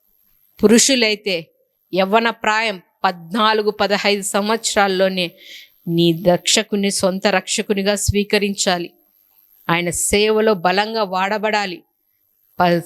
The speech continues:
దైవజనులు చెప్పే ప్రతి మాటను స్వీకరిస్తూ సంఘ కార్యక్రమాలలో అయితేనేమి, సంఘ పరిచర్యలలో అయితేనేమి, నీ వంతు నువ్వు కృషి చేయాలి. అలాగే యవన స్త్రీలు కూడా వారి యొక్క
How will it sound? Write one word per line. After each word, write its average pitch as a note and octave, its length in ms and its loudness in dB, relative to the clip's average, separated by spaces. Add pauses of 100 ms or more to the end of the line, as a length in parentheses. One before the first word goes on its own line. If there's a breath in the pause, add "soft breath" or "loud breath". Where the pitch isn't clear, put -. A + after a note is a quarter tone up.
(120)
దైవజనులు A3 580 2
చెప్పే G#3+ 320 -2
ప్రతి G3+ 420 -2
మాటను G#3+ 720 0
స్వీకరిస్తూ G#3+ 880 -2 (440 soft breath)
సంఘ G#3 300 0
కార్యక్రమాలలో A3 1040 -2
అయితేనేమి, G#3+ 560 -2
సంఘ G3+ 260 -2
పరిచర్యలలో A3 840 0
అయితేనేమి, A3 680 0 (400 soft breath)
నీ F#3 360 4
వంతు G#3+ 340 4
నువ్వు G#3+ 240 4
కృషి - 340 0 (120)
చేయాలి. E3+ 400 -6 (840)
అలాగే F#3+ 600 -2 (240)
యవన G3+ 300 -2
స్త్రీలు A#3 480 0
కూడా A3 360 0 (1040)
వారి F#3+ 320 2
యొక్క F#3+ 600 0